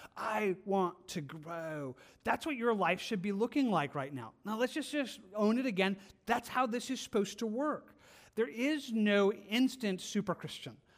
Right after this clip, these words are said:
I, I, I know that you guys probably know this, but sometimes we want it. Sometimes we're at church, it's like, "Is there a prayer I could pray, like a verse I could memorize that all of a sudden would take me from being lame to super,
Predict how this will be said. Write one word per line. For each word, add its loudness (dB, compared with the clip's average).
I, 0
I, -2
I 4
know 6
that -2
you -4
guys -4
probably 0
know 4
this, 0
but -8
sometimes -2
we 0
want 2
it. -6
Sometimes 2
we're 4
at 2
church, 2
it's -8
like, 0
"Is -8
there 0
a -2
prayer -2
I -2
could -6
pray, -4
like -4
a -6
verse -2
I 0
could -2
memorize 2
that -4
all 6
of 0
a -14
sudden -2
would -2
take 0
me 0
from -2
being 0
lame 2
to -10
super, 0